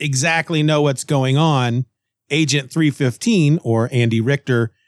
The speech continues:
decides he's gonna do something about one of these birds that's frozen there in midair, and he pulls a gun to shoot it.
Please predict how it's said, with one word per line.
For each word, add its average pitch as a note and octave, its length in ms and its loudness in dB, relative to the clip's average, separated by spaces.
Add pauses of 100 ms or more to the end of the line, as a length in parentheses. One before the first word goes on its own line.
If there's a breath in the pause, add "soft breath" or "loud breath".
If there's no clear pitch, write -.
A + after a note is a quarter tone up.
(220)
decides F3+ 800 -2
he's G3+ 260 2
gonna F3+ 200 0
do G3 180 2
something D#3 380 0
about C#3 260 0
one C3+ 160 0
of B2+ 60 0
these B2 180 0
birds A2 540 -2
that's B2 500 -2
frozen C3 480 0
there A#2+ 280 0
in A#2+ 340 0
midair, A#2 560 0
and A#2+ 200 0
he B2 140 2
pulls C#3 300 -2
a D#3 40 -4
gun C#3 380 -4 (400)
to B2+ 100 0
shoot G#3+ 360 0
it. - 300 -8